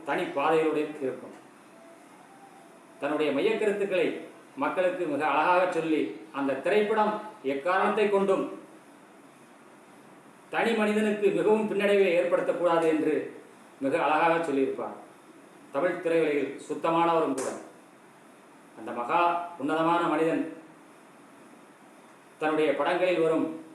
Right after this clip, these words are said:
அத்தனை கதாநாயகன், கதாநாயகிக்கும் என்றைக்குமே சம்பள பாக்கியோ இதே வைத்து கிடையாது, நெட் அமௌண்டே கொடுத்து பழக்கம். அப்பேற்பட்ட தேவர் பிலிம்ஸ் பின்னாளில்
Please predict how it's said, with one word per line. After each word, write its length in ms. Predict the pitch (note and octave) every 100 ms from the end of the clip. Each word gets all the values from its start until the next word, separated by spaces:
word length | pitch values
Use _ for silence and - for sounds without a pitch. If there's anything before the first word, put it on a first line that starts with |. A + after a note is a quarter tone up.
| -
அத்தனை 380 | C3+ C3 F3+ F3+ E3 C3+ - -
கதாநாயகன், 580 | D3 E3 E3+ E3+ F3 D#3+
கதாநாயகிக்கும் 800 | D#3 E3+ E3+ E3 D#3+ D#3+ D3+ C3 - - - - - - - - - - - -
என்றைக்குமே 500 | D3 F3 E3+ F3 F3 F3 E3+ -
சம்பள 360 | - D3+ E3+ E3
பாக்கியோ 440 | D#3+ D#3+ D#3 D#3+ E3
இதே 180 | D#3 E3+
வைத்து 220 | D#3 D#3
கிடையாது, 280 | D3+ C#3+ C3+ B2+
நெட் 180 | F3 -
அமௌண்டே 400 | F#3 F#3 F#3+ F#3
கொடுத்து 220 | E3+ -
பழக்கம். 440 | D#3 C#3+ C3+ A#2 - - - C3+
அப்பேற்பட்ட 500 | D3 F3 E3+ D3+ C#3
தேவர் 320 | D#3+ F3 E3+
பிலிம்ஸ் 320 | D#3 - - - - - - - - - - -
பின்னாளில் 520 | C#3 D#3+ F3 F#3 F#3+